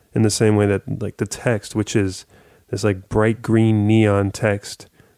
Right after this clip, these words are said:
over this very warm, very orange, purple hue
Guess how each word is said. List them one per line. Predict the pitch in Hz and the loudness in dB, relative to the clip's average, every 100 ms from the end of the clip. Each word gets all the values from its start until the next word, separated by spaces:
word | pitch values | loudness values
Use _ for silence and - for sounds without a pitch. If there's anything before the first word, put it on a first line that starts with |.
| _ _ _ _ _ - | _ _ _ _ _ 2
over | 120 107 107 101 98 98 - _ _ _ | 2 2 2 2 0 -2 -12 _ _ _
this | - 98 - - - _ _ | -4 -4 -4 -12 -16 _ _
very | 110 110 110 | 0 2 2
warm, | 95 101 104 107 104 101 | 2 2 4 4 2 2
very | 101 101 101 | 0 0 -2
orange, | - 110 104 104 101 101 - _ _ _ _ | 0 2 4 2 0 -2 -6 _ _ _ _
purple | - 113 104 113 101 | -2 -2 0 0 -2
hue | 95 - 104 101 101 98 101 | -4 -4 0 2 2 -2 -6